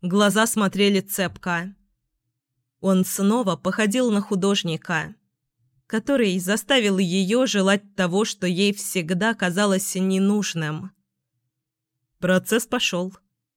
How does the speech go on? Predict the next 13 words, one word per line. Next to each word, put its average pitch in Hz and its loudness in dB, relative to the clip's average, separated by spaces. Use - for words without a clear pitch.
сообщил 190 0
он. 175 -2
«Процесс?» 196 -4
«Ордера 208 2
получены. 160 -4
Они 262 4
дождутся 247 0
условленного 190 2
часа 269 -2
и 254 2
будут 247 0
действовать 202 0
одновременно». 165 -2